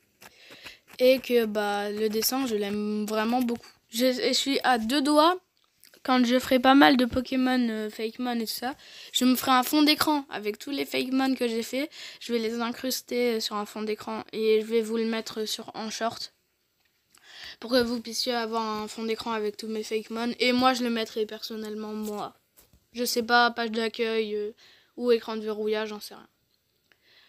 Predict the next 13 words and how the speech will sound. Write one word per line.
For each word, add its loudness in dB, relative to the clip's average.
Voilà. -6
Du -6
coup, 0
bah, -2
la -2
colo, 0
c'est 0
vraiment -2
le -2
moment -4
le -4
plus -12
satisfaisant. -8